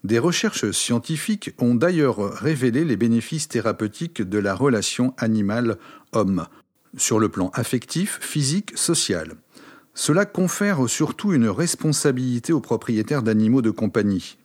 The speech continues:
Bientraitance, éducation et respect des règles d'usage dans l'espace public, règles encore trop souvent ignorées.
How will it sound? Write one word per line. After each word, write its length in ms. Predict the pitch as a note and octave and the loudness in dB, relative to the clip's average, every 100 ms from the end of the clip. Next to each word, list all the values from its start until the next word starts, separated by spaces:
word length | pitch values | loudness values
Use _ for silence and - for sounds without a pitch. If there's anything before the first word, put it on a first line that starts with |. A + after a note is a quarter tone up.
| - | -6
Bientraitance, 800 | G#2 G#2+ - B2+ D3+ F#3 F3 - - | -2 -2 0 0 0 0 -2 -2 0
éducation 720 | C3 C#3+ C#3+ C3 - F3 F#3+ - - - | 0 2 0 0 0 -2 -2 -8 -20 -4
et 100 | A#2+ | 0
respect 320 | D#3+ F#3 A3 | 2 2 2
des 120 | F3+ D#3 | 2 2
règles 260 | F3+ C3+ | 2 2
d'usage 480 | A#2+ A#2 B2+ E3 C3 | 2 2 2 2 0
dans 80 | A2 | 0
l'espace 420 | A2+ - C3 A#2 | 0 0 -2 -2
public, 520 | - G2+ G2 A#2 - - _ - | -4 -4 -4 -6 -12 -18 _ -6
règles 440 | B2 C3+ C3 F#2 - - _ | -2 0 0 -4 -6 -20 _
encore 380 | B2+ - A#2 - | -2 0 -2 -2
trop 200 | - F3+ | -4 -4
souvent 460 | - B2 G2+ A#2+ - | -2 -2 0 -2 0
ignorées. 520 | D3+ B2+ F#2 F2 | 2 2 0 -6